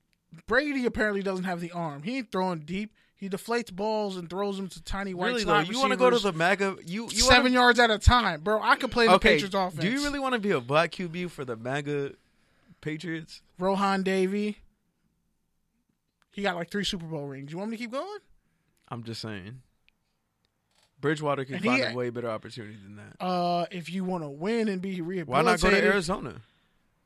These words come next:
Speaker 1: Arizona is a gas fire.
Speaker 2: I wouldn't say it's a gas
Speaker 1: And
Speaker 2: fire. It's more like
Speaker 1: it, it's where you go to die.
Speaker 2: it's more like a big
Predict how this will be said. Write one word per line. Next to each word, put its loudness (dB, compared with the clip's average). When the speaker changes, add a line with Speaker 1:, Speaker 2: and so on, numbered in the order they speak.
Speaker 1:
Arizona -4
is -14
a -12
gas -10
fire. -18
Speaker 2:
I -6
wouldn't -4
say -4
it's -8
a -14
gas -6
Speaker 1:
And -
Speaker 2:
fire. -6
It's -12
more -10
like -6
Speaker 1:
it, -2
it's -8
where -4
you -4
go 0
to -4
die. 0
Speaker 2:
it's 0
more 2
like -4
a -2
big -6